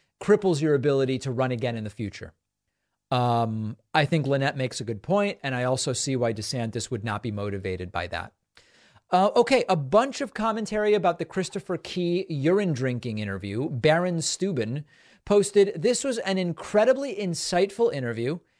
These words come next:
into how trauma can affect the cognition of otherwise reasonable individuals.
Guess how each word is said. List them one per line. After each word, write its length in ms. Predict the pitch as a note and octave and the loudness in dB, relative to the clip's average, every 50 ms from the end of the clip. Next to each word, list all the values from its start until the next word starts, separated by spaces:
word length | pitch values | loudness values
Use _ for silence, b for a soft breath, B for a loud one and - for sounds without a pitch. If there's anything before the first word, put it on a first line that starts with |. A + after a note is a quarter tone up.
| b b b - | b b b -2
into 260 | F3+ F#3 F3+ E3 F#3 | 0 0 2 2 2
how 220 | E3 E3 F3+ F3 | 2 2 2 2
trauma 800 | D#3+ - - - - - F#3+ G3 A3+ A#3+ G#3 D3+ C3+ C3+ D#3+ F3+ - | 2 0 -4 -6 0 2 4 4 4 4 2 0 -2 -2 -4 -8 -6
can 140 | - E3 D#3 | -4 -2 -2
affect 340 | D3 - - E3+ D#3+ D#3+ | -2 0 0 0 0 0
the 80 | - F3 | -2 -6
cognition 640 | - - E3 D#3 D3 C3+ C#3 D3 D3+ - - F#3 | -4 0 0 0 0 0 -2 -4 -4 -4 -4 -2
of 100 | E3 C#3 A#2+ | -2 0 2
otherwise 380 | C#3 D3 D3+ D3 D3+ D3 C3+ | 2 2 4 4 4 2 2
reasonable 420 | C3 C3+ C3+ B2+ C3+ C3+ B2+ B2+ B2+ | 0 -2 -2 -2 -2 0 0 0 0
individuals. 600 | A#2+ A#2 C3 C#3+ F#3 A3 G#3 F#3 A#2 F#2 - | 0 0 0 2 2 2 2 0 -2 -2 -4